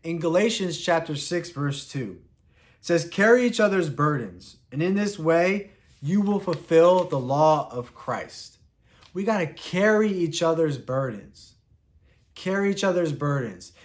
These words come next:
And some of us have greater burdens than other people. And we need to be willing to carry each other's burdens through this time.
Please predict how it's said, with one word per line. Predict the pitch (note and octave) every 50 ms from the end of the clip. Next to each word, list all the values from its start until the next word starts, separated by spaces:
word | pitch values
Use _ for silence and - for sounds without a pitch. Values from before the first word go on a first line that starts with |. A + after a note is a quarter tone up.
| - -
And | D3 C#3+
some | - G3+ G3+
of | G#3+ G3 G#3
us | G#3 G3+
have | G#3 F#3 E3 D3+ C#3
greater | - D#3 F3+ F#3+ G3+ G#3+ G#3+ G3
burdens | D#3 D3 E3 F3 F3+ E3+ E3+ E3 D3
than | C#3 D3 C#3+
other | D3 D3 D3 D3+ D3
people. | C#3+ - - - - - F#2+ F#2+ - _ - - - -
And | C#3 D3
we | F#3+ G#3+
need | A3+ A3 G#3+ G#3+
to | - F#3
be | F3+ F3+
willing | E3 C#3+ C#3 D3 E3+ F#3+ G3 F3+ D3+ B2 G#2+ - - - _ _
to | - D#3+
carry | D3 C#3+ - - - F3 F#3 F#3+ F#3+ F#3+ F#3
each | F3 F3+ F3+
other's | E3+ E3 D#3+ D3
burdens | C#3 B2+ D#3 D#3 D#3 D3 C#3+ C3+ C3 -
through | - - D3+ D#3+ E3+ F3 E3+
this | C#3+ C#3 D3 D3 C#3+ -
time. | - - - B2 A#2+ A#2 G2+ E2